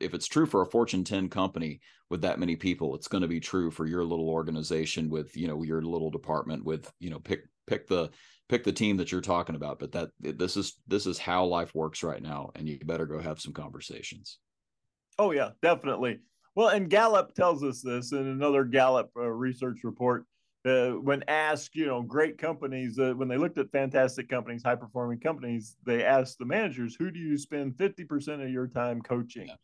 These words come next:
Speaker 2: And they said, "Top performers."
Speaker 1: Right.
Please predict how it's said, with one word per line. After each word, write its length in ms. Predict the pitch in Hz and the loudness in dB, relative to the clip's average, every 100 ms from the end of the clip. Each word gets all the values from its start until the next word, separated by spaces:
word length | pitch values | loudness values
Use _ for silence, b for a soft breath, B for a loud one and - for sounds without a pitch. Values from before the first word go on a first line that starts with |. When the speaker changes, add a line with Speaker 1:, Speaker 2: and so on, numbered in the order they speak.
| _ _ _ _ _ _ _ | _ _ _ _ _ _ _
Speaker 2:
And 140 | 127 123 | -2 0
they 100 | 123 | 0
said, 320 | 127 139 117 - _ _ _ _ - | 2 2 2 -4 _ _ _ _ -2
"Top 380 | - 170 - | 4 4 2
performers." 1040 | - 135 - 131 127 117 90 80 - - - _ - | -2 -4 0 0 2 0 -6 -12 -20 -20 -20 _ -10
Speaker 1:
Right. 260 | 69 65 | -8 -8